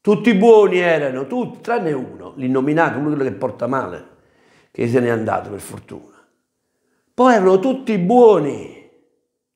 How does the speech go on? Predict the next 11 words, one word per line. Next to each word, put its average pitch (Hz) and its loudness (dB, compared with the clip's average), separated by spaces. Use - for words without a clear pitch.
tutti 254 -4
quanti. 175 2
È 196 4
lui 254 6
il 190 -4
male 202 2
assoluto, 202 -2
è 220 4
lui 311 4
il 247 -2
marcio. 180 -2